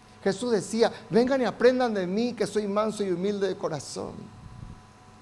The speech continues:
¿Qué es el hombre para que lo engrandezcas? ¿Qué hay en nosotros para que Dios pueda engrandecernos?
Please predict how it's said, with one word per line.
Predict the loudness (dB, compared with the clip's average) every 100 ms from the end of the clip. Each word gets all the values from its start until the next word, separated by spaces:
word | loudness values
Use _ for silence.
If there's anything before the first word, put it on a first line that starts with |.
| -20 -20 -20 -4
¿Qué | -2
es | 2 2
el | 4
hombre | 2 2 0 -2 -4 -10 -20 -20 -20 -6
para | -4 -2
que | 0
lo | 2 2
engrandezcas? | 0 -2 -2 -2 -4 -6 -8 -8 -12 -18 -20 -20 -20 -20 -20 -20 -20 -20 -20 -20 -20 -20 -20 -8
¿Qué | -2 0
hay | 0
en | 2
nosotros | 0 2 0 2 0
para | 2 0
que | 0 0
Dios | -2
pueda | -2 -4 -2
engrandecernos? | -4 -4 -6 -4 -2 -2 -8 -12 -16